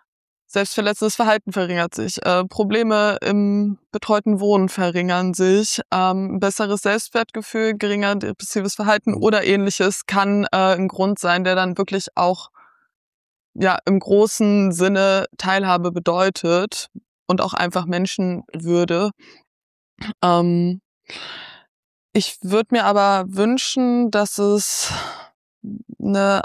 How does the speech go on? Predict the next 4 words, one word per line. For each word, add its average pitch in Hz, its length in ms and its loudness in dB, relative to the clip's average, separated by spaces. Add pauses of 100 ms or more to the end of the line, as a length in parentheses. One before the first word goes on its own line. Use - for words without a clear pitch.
einheitlichere 190 1300 0
Organisation 180 840 -2
gibt 170 220 -4
quasi, 170 460 0